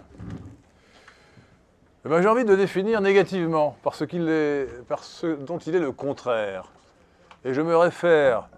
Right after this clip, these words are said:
à un ancêtre du nationalisme, qui n'est pas, excusez-moi, Charles Maurras, mais Maurice Barrès, qui avait fait un article dans Le Figaro vers mille huit cent quatre-vingts,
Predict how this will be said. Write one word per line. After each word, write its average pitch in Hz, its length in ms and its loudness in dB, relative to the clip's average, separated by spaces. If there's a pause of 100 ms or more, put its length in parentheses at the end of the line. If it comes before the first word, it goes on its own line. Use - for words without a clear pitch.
(540)
à 113 120 -4
un 131 100 -4
ancêtre 139 760 -2 (1080)
du 117 60 -14
nationalisme, 147 800 -8
qui 123 100 -14
n'est 117 140 -6
pas, 120 220 -2
excusez-moi, 113 760 -6 (880)
Charles 113 160 -8
Maurras, 185 500 2
mais 123 100 -8
Maurice 123 280 -2
Barrès, 175 600 2 (1800)
qui 196 180 2
avait 190 180 4
fait 214 120 -4
un 190 80 2
article 185 300 0
dans 156 80 0
Le 143 60 -2
Figaro 139 520 -2
vers 120 180 -6
mille 117 160 -10
huit 117 120 -14
cent 113 180 -14
quatre-vingts, 113 540 -10